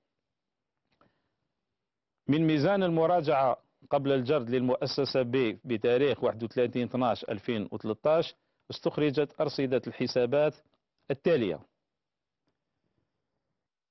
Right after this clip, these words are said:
حساب ثلاثين مدين بمية وثمانية وأربعين،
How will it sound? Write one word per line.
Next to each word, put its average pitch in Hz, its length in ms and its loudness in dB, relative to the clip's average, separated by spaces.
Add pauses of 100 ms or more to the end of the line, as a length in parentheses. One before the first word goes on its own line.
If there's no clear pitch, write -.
(840)
حساب 151 300 0
ثلاثين 151 520 2
مدين 131 420 2
بمية 127 260 2
وثمانية 123 480 0
وأربعين، 110 360 0